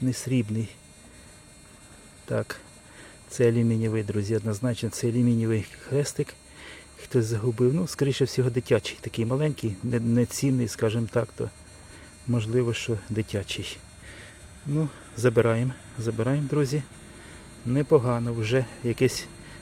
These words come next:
різносторонні знахідки виходять. Забираємо, йдемо далі. А ось, друзі, і друга монетка попалася, вірніше, третя, як по рахунку.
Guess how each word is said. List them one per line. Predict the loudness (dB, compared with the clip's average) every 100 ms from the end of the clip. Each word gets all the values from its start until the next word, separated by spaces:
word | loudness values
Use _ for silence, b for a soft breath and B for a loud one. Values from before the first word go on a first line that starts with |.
| B
різносторонні | 4 6 4 2 6 8 8 6
знахідки | 4 0 -2 0 -2 -4 -14 B B B B B -6
виходять. | -2 0 2 2 0 -2 -10 -12
Забираємо, | -4 0 2 4 4 4
йдемо | 2 2 2
далі. | 0 0 -6 -10 -16 -18 -20 -20 -20 -20 -20 -20 -20 -20 -20 -20 -20 -20 -20 -20 -20 -20 -20 -20 -20 -20 -20 -20 -20 B B B B B B -2
А | 4
ось, | 4 4
друзі, | 0 4 6 6 2 B B B B B B B B B 4
і | 6
друга | 8 10 10 8
монетка | 6 6 6 4 0 0
попалася, | 0 2 4 4 2 0 0
вірніше, | 2 6 6 4 2
третя, | 6 6 6
як | 0 -2 -2
по | 2
рахунку. | 4 4 4 4 2